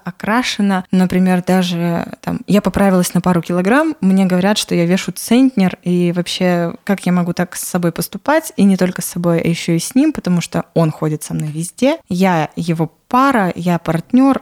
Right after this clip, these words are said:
на которого все обращают внимание, ему стрёмно рядом со мной находиться. Или там,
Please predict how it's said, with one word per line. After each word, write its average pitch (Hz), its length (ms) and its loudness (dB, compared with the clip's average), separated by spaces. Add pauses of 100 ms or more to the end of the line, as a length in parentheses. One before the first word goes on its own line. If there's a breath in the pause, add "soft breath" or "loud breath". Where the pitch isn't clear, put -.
на 180 140 0
которого 175 320 -2
все - 180 -4
обращают 175 420 -2
внимание, 214 480 4
ему 165 200 0
стрёмно 247 580 0
рядом 170 220 -4
со - 140 -8
мной 175 120 2
находиться. 208 640 -2
Или 202 160 2
там, 190 300 0